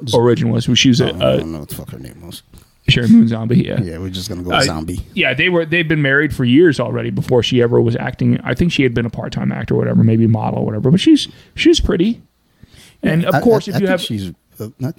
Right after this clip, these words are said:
Speaker 2: you know, she's almost kinda Dante friendly. Like, the blonde hair kinda <laughs> takes it out. I like the dark hair. But,
Speaker 1: <laughs>
Speaker 2: like, Sherry,
Speaker 1: But
Speaker 2: Sherry Moon
Speaker 1: I,
Speaker 2: can
Speaker 1: she,
Speaker 2: get it, son.
Speaker 1: admittedly, she's not the strongest actor, but
Speaker 2: I mean,
Speaker 1: but
Speaker 2: look.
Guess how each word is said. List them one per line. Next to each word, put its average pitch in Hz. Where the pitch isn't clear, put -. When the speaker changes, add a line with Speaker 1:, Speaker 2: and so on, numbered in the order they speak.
Speaker 2:
you 160
know, 120
she's 131
almost -
kinda 101
Dante 98
friendly. 110
Like, 92
the 101
blonde 98
hair 101
kinda 98
<laughs> -
takes 95
it 87
out. 95
I 92
like 92
the 78
dark 78
hair. 90
But, -
Speaker 1:
<laughs> -
Speaker 2:
like, 170
Sherry, 254
Speaker 1:
But 170
Speaker 2:
Sherry -
Moon 202
Speaker 1:
I, -
Speaker 2:
can 208
Speaker 1:
she, 233
Speaker 2:
get 156
it, -
son. -
Speaker 1:
admittedly, 190
she's 160
not 151
the 156
strongest 139
actor, -
but -
Speaker 2:
I 123
mean, 135
Speaker 1:
but 196
Speaker 2:
look. 226